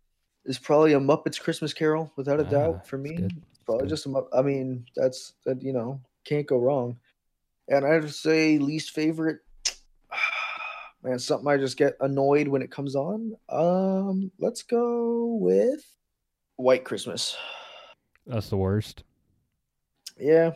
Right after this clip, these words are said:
Speaker 1: I just,
Speaker 2: Yeah,
Speaker 1: I,
Speaker 2: it's
Speaker 1: every time it
Speaker 2: boring.
Speaker 1: comes on, I
Speaker 2: It's
Speaker 1: just get,
Speaker 2: very
Speaker 1: I just
Speaker 2: boring.
Speaker 1: kinda, I just kinda go like,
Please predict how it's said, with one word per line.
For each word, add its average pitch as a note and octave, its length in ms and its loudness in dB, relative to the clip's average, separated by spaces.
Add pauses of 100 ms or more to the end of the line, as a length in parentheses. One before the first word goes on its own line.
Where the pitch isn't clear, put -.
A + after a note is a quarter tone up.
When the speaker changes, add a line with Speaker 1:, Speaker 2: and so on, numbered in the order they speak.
(240)
Speaker 1:
I C#3+ 80 2
just, E3 160 2
Speaker 2:
Yeah, C#3+ 80 6
Speaker 1:
I, C#3+ 40 6
Speaker 2:
it's D#3+ 180 4
Speaker 1:
every B2 160 4
time B2+ 100 8
it - 20 4
Speaker 2:
boring. G#2+ 140 4
Speaker 1:
comes F2+ 140 -4
on, D3 160 6
I C3 60 -2
Speaker 2:
It's B2 100 -6
Speaker 1:
just - 140 -6
get, A#2+ 60 6
Speaker 2:
very A#2 180 4
Speaker 1:
I - 100 6
just F#2 220 0
Speaker 2:
boring. E2 140 -8
Speaker 1:
kinda, B2 140 -12 (800)
I - 80 -2
just C3+ 100 0
kinda C3+ 180 2
go B2 120 2
like, A#2 200 2